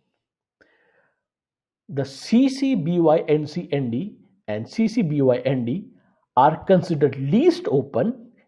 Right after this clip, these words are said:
and they are actually not considered as an O E Rs, and other four licenses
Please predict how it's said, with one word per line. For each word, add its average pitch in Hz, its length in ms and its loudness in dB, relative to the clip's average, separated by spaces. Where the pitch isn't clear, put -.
and 160 300 2
they 160 140 6
are 160 120 8
actually 160 300 0
not 240 340 -2
considered 156 440 0
as 127 200 -2
an 131 300 -8
O 269 140 2
E 131 220 2
Rs, 143 320 -6
and 123 300 -2
other 269 260 2
four 185 280 4
licenses 117 680 -4